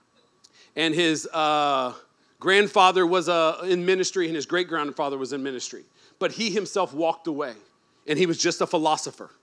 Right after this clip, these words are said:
He was an individual, just a philosopher. One of the things he said in the nineteenth century is, and he coined the phrase, "God is dead." If you know, have you ever heard that, "God is dead"? Nietzsche coined that phrase, "God is dead." He walked away.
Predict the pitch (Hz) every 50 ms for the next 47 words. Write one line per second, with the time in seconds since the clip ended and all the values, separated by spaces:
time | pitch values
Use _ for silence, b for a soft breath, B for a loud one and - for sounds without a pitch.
0 | _ _ _ b b b b b b 185 185 160 170 190 202 196 190 175 190 165
1 | 165 180 180 156 139 156 170 165 190 160 - - 165 151 147 143 - - 131 123
2 | 135 180 214 220 - 226 208 196 147 202 185 - - 196 190 185 175 165 160 156
3 | 160 190 202 - 196 190 170 - 180 165 - - 151 131 127 123 127 120 B B
4 | B B B 170 180 220 - - 214 220 208 196 170 - 180 165 160 143 - 156
5 | 143 147 143 139 127 107 143 131 104 92 - - _ _ b b b b b b
6 | 143 - 175 185 185 180 151 175 180 175 151 160 180 165 151 160 123 135 123 139
7 | 139 151 151 143 - 131 113 117 113 _ _ b b b b b b b b b
8 | b b _ _ _ _ _ _ _ _ _ - 151 185 226 220 - - 208 185
9 | 175 165 - _ - 196 202 196 185 180 170 160 151 - - 175 156 135 127 123
10 | 123 - 139 127 131 131 127 - - 151 135 117 104 - - 165 165 127 113 160
11 | 185 214 208 - - 208 190 180 196 196 175 147 120